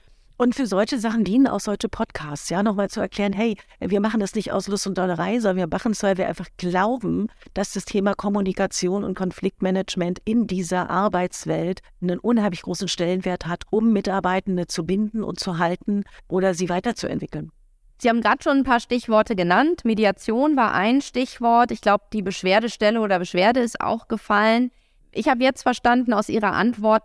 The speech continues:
Speaker 2: dass bei Ihnen tatsächlich verschiedene Verfahren zur Anwendung kommen und Sie auch als verschiedene Art von Anlaufstelle wahrgenommen werden können. Für den einen ist es eine Ombudsstelle,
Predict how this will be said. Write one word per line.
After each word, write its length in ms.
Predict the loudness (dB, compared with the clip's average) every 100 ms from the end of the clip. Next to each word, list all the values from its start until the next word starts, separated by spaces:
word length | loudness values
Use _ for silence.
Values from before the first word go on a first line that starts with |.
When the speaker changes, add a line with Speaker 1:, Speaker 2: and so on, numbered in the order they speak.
| _
Speaker 2:
dass 400 | -4 -4 -12 -18 -12
bei 240 | 0 2 2
Ihnen 260 | 4 4
tatsächlich 600 | 2 0 0 0 -4 -6
verschiedene 460 | -4 -4 0 0 0
Verfahren 580 | 0 0 4 4 2 0
zur 160 | 2
Anwendung 540 | 4 4 4 4 2 0
kommen 420 | 0 2 4 2
und 220 | 0 -4 -6
Sie 300 | -4 0 0
auch 280 | 2 2 2
als 560 | 0 2 0 -6 -18 -18 -20
verschiedene 800 | -4 -4 -2 -2 0 2 2 2
Art 340 | 2 2 0
von 240 | 0 0 0
Anlaufstelle 800 | 2 4 4 0 -2 0 0 2
wahrgenommen 640 | 2 4 2 2 2 2
werden 360 | 2 2 2 0
können. 440 | 0 2 0 -2
Für 160 | -4 -2
den 160 | 0
einen 420 | 2 2 4 4 2
ist 220 | -2 -4
es 160 | -4
eine 200 | 0 0
Ombudsstelle, 800 | 0 0 0 -4 -6 0 2 2